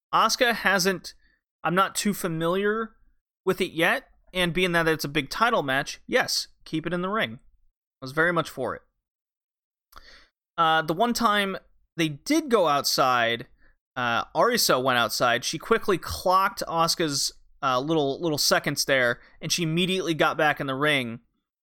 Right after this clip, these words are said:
And the big turnaround in the match was a huge missile dropkick from Arisa to the right leg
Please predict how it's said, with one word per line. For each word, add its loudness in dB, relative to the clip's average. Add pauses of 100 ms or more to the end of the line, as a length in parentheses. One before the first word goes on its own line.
(180)
And -2
the -8
big 0
turnaround 2
in -2
the 2
match 0
was -4
a -4
huge -4
missile -2
dropkick 0
from -4
Arisa 0
to -8
the -4
right -2
leg 0